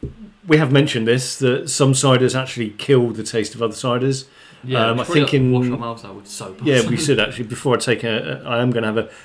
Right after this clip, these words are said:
Speaker 1: a quick swill of, of Vassar.
Speaker 2: Hmm.
Speaker 1: Mm.
Speaker 2: I think what you, with some of the ciders, we should ask other people what they think as well.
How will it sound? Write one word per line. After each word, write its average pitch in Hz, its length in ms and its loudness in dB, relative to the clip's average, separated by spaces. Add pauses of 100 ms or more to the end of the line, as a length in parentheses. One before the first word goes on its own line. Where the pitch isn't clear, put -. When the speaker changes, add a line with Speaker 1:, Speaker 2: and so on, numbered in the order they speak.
Speaker 1:
a - 60 -2
quick - 380 -4
swill 147 400 2
of, 104 160 0 (100)
of 107 140 -6
Vassar. 123 600 -6 (260)
Speaker 2:
Hmm. 107 120 -16 (640)
Speaker 1:
Mm. 98 60 -12 (580)
Speaker 2:
I 180 80 -4
think 190 340 -4
what 147 260 -8
you, 135 200 -6 (180)
with 131 160 -4
some 151 140 -6
of 127 80 -4
the 113 60 -6
ciders, 113 300 -6
we 117 100 -6
should 113 300 -12
ask 131 340 -6
other 120 140 -8
people 127 240 -8
what 113 120 -12
they 127 140 -2
think 135 220 -8
as 101 120 -14
well. 127 180 -10